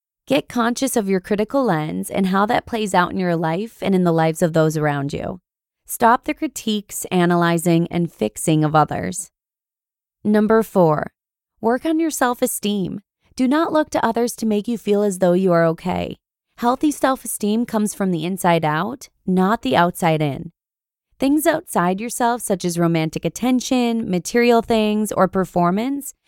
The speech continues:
may feel good, make your life easier, or be enjoyable, but they do not make you worthy. You're already worthy, even when someone is angry with you,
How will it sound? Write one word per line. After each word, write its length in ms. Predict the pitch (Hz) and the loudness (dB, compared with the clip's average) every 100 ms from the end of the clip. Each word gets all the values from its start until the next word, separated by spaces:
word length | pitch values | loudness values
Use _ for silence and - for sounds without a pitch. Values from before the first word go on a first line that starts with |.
| - - | -12 0
may 240 | 208 240 | 2 2
feel 300 | - 285 262 | 0 0 0
good, 540 | 220 294 247 185 190 - | 4 4 4 2 2 -2
make 300 | 196 196 196 | 0 0 0
your 120 | 196 | 2
life 280 | 175 180 - | 2 0 -2
easier, 640 | 254 262 262 262 254 254 | -4 -2 2 4 4 2
or 180 | - 196 | 2 0
be 160 | 202 | 2
enjoyable, 800 | 190 170 165 160 196 208 254 277 _ _ - - | 0 2 4 4 4 2 0 -2 _ _ -18 -2
but 140 | 220 | 0
they 160 | 208 214 | 4 4
do 160 | 208 | 4
not 400 | 208 196 190 - | 2 4 4 2
make 240 | 202 185 190 | 0 -2 2
you 100 | 175 | 4
worthy. 520 | 165 160 156 139 143 _ _ _ - | 6 4 2 -2 -6 _ _ _ -6
You're 220 | 208 277 | 4 6
already 360 | 302 269 262 311 | 6 4 2 2
worthy, 540 | 214 151 165 147 - _ _ _ _ | 4 2 0 -4 -6 _ _ _ _
even 300 | - 247 285 | -2 2 4
when 120 | 285 277 | 4 2
someone 300 | 277 247 240 | 0 2 2
is 160 | 208 - | 0 0
angry 340 | 190 202 233 | 2 4 4
with 220 | 240 247 | 4 2
you, 340 | 240 247 254 | 2 0 0